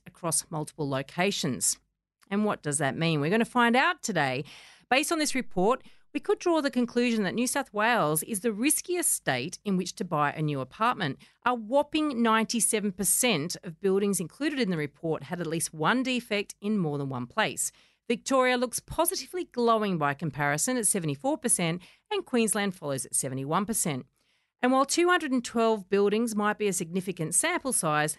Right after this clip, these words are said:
that number is a drop in the bucket in terms of the amount of people impacted by poorly constructed buildings.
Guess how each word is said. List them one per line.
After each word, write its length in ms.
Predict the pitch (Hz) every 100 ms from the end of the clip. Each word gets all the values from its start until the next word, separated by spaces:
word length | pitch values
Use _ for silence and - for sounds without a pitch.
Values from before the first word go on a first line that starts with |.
| -
that 120 | 240
number 220 | 254 233
is 120 | 226 196
a 60 |
drop 320 | 180 175 220
in 80 | 254
the 80 | 240
bucket 340 | 202 190 175 -
in 140 | 185
terms 320 | 185 190 185
of 80 | 165
the 80 | 156
amount 320 | 151 165 196
of 80 | -
people 480 | 233 240 214 160 -
impacted 560 | 226 233 214 - 175
by 140 | 160 151
poorly 500 | - - 160 165 160
constructed 680 | 180 170 - 135 - 127 -
buildings. 560 | 170 175 135 - -